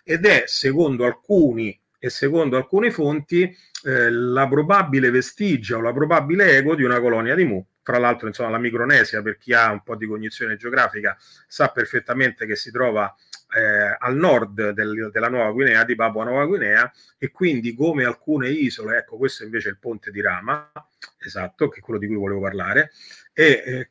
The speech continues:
come vedete, quella che vedete a destra, eh, se non vado errato, è la propaggine più orientale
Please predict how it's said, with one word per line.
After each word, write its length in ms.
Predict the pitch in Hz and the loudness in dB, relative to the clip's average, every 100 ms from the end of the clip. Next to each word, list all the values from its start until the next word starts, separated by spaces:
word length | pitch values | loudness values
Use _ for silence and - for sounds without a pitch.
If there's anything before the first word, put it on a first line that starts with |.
| _ | _
come 340 | - 208 160 147 | 4 6 8 6
vedete, 580 | 139 127 113 110 151 | 6 4 4 4 2
quella 200 | 156 196 | 4 2
che 100 | 214 | 4
vedete 340 | 151 151 151 143 | 2 2 2 2
a 80 | 139 | 2
destra, 760 | 143 151 135 - 160 185 196 | 4 4 2 0 2 2 2
eh, 300 | 123 117 110 | -6 -6 -6
se 220 | - 147 | -4 -2
non 120 | 135 | -2
vado 200 | 120 127 | -2 0
errato, 600 | 123 135 143 131 104 113 - | 0 2 2 2 -4 -10 -2
è 320 | 165 110 - | 0 0 -4
la 200 | 120 127 | -6 -4
propaggine 800 | 123 123 151 127 95 107 107 104 | -2 0 2 2 0 -8 -6 -8
più 300 | - 143 147 - _ | -2 2 2 0 _
orientale 800 | 135 127 123 123 160 110 104 | -2 -2 -2 0 0 0 -4